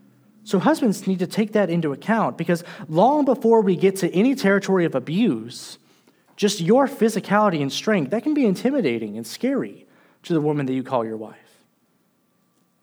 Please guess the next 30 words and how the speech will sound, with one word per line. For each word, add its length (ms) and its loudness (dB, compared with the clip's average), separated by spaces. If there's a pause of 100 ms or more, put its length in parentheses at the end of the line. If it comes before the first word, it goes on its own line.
(520)
Peter's 260 -2
not 180 0
saying 340 0
that 140 -2
women 260 0
are 140 0
weaker 440 -2
just 180 -10
across 340 -4
the 80 -10
board, 460 -6 (680)
but 120 2
he 180 2
is 260 -2
saying 320 -12
that 120 -6
the 80 -4
husband 400 -2
should 180 -8
live 280 0
with 160 -2
her 180 0
in 60 -2
an 140 0
understanding 600 0
way 360 -6 (340)
by 320 2
showing 380 0
her 160 0
honor, 480 -8